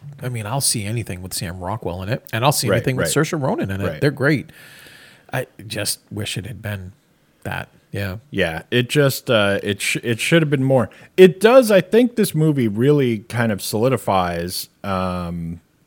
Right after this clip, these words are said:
Speaker 2: I, I think this and probably, uh, Don't Worry, Darling put together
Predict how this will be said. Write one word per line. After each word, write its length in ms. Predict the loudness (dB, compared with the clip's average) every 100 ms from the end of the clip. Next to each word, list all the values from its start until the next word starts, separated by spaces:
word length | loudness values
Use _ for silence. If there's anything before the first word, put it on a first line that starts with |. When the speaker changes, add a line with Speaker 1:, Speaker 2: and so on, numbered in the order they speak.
| _ _ _ _ _ _ _ _
Speaker 2:
I, 120 | -4 -2
I 120 | -2 -4
think 260 | 0 0
this 520 | 0 2 6 6 4 -8 _
and 500 | -2 2 2 2 -2
probably, 920 | 0 2 2 0 -2 0 2 2 -2 -2
uh, 160 | -2 -2
Don't 360 | 0 0 0
Worry, 240 | 0 0 -2
Darling 560 | -2 0 2 0 -2
put 240 | -4 -8 -6
together 640 | -6 0 0 0 -6 -8